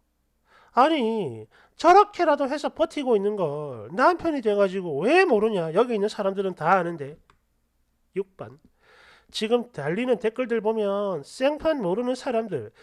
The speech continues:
거기다 남녀노소 구분 없이 전부 다 "써니 아내 너무 안쓰럽다, 불쌍하다, 슬프다, 짠하다." 이러고 있는데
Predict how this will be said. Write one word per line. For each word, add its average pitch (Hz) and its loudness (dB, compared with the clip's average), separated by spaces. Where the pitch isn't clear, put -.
거기다 269 2
남녀노소 233 0
구분 262 -4
없이 220 -6
전부 415 -8
다 240 2
"써니 247 -2
아내 208 2
너무 185 -2
안쓰럽다, 220 -4
불쌍하다, 214 -2
슬프다, 220 -2
짠하다." 233 2
이러고 220 0
있는데 143 -8